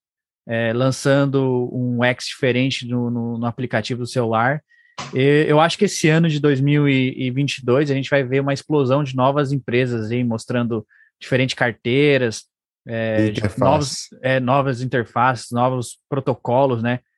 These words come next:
Speaker 1: Justamente pra, pra ter mais,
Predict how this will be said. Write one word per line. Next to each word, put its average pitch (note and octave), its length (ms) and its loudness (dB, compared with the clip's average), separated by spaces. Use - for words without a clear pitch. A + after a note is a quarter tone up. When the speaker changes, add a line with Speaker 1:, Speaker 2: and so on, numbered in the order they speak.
Speaker 1:
Justamente D#3 680 0
pra, D#3 320 4
pra C#3+ 160 -2
ter D3+ 140 -4
mais, C#3+ 680 -2